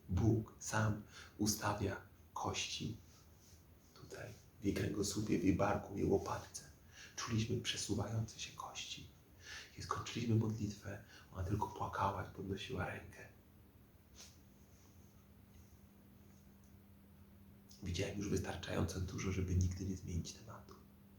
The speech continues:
Odnośnie podnoszenia ręki przychodzi mi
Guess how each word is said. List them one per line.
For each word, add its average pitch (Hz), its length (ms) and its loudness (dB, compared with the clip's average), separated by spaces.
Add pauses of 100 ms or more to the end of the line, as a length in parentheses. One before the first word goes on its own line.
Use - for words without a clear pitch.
(1400)
Odnośnie 107 280 12
podnoszenia 110 640 12
ręki 107 360 12
przychodzi 98 400 6
mi 92 360 10